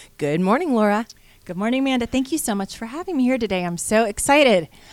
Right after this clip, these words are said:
Speaker 2: Um, so, yes, I'm Laura Balance, Executive Director of the Hudgens Center for Art and Learning.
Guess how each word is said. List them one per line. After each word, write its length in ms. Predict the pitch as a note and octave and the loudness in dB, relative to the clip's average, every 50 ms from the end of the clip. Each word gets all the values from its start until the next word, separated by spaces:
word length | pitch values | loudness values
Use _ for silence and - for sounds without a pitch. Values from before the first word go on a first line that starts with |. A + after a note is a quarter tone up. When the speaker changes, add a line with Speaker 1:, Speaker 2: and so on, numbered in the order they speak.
| - - - - | -20 -20 -10 -2
Speaker 2:
Um, 380 | A#3 A3+ A3 G#3 G3 F#3 E3+ - | 2 4 4 4 4 2 -2 -4
so, 160 | - A3+ G#3+ | -2 0 0
yes, 280 | G#3+ G#3+ A3 A3 - | 2 2 2 2 2
I'm 160 | A#3+ A3 G#3+ G#3+ | 0 0 0 2
Laura 260 | G#3+ G3+ G3+ G#3+ G#3+ | 2 2 2 2 2
Balance, 340 | G#3+ G3+ G#3 G#3+ G#3+ G#3+ - | 2 0 0 0 -2 -2 -4
Executive 440 | G3 F#3+ G3 F3+ - A3+ G#3+ G#3 | -4 -4 -4 -4 -4 -4 -6 -4
Director 380 | G#3+ A3 G3+ F#3+ F#3 - - A#3+ | -2 0 0 0 0 -2 -4 -6
of 120 | B3 A#3+ | -6 -6
the 80 | - G3+ | -6 -6
Hudgens 380 | G3 G3+ G3+ - A3 A3+ A3 - | -6 -6 -4 -4 -4 -4 -4 -4
Center 280 | - G3+ G3 G#3+ B3+ | -4 -4 -4 -4 -4
for 120 | - B3 G3 | -4 -4 -4
Art 200 | F3 F#3 G3+ - | -4 -4 -4 -6
and 120 | A3+ A3+ | -6 -6
Learning. 440 | G#3+ G3 F#3+ F#3 F#3 G3 A3+ C4+ | -4 -4 -4 -4 -4 -4 -4 -6